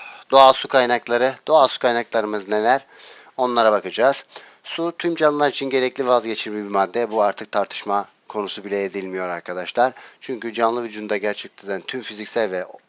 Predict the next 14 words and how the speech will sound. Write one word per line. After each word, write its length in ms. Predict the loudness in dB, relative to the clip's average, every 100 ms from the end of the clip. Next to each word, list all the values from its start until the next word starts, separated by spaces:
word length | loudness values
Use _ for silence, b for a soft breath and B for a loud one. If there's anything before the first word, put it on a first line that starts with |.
| _ -16
kimyasal 460 | -8 -4 -4 -4 -4
olaylar 360 | -6 -2 -4
sulu 320 | -4 -8 -4
ortamda 360 | -4 -4 -10 -8
gerçekleştirme, 840 | -6 -6 -6 -8 -8 -6 -4 -4 -6 B B B B B B 2
gerçekleşmekte. 960 | 2 4 -2 -4 -4 -4 -2 -2 -2 -2
Onun 180 | -2 -2
için 160 | -4 -8
temiz 280 | -8 -8
su 140 | -10 -4
kaynağı 480 | -2 2 2 2 0 B B B
çok 220 | -4 -2
önemli 380 | -2 -2 -4 -6
bir 240 | -6 -6